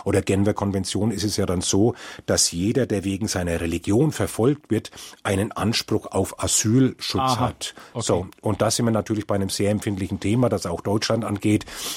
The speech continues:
Speaker 1: Wir haben hier zum Beispiel ja Flüchtlinge aus Afghanistan oder Iran, die jetzt hier in Deutschland Christen geworden sind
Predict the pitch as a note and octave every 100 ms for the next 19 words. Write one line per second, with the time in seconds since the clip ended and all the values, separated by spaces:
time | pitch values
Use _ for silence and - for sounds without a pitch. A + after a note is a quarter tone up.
0 | - G2 G2 F2 G2+ A2+ G2 A2+ A2+ G#2+
1 | G#2+ G#2+ G#2 - A2+ G#2+ - A2 G#2+ F#2
2 | G2 - - - G#2+ - A2+ - A#2+ G#2+
3 | A2 F#2 G2+ F2+ F2+ E2+ E2 G2 A2 A2
4 | - - - - G2+ F#2+ - - G#2 F#2+
5 | G2 D#2+ - E2+ - - G2 A#2+ - C3+
6 | B2+ B2 A2 A2+ B2+ A#2 C3 C3 A#2 -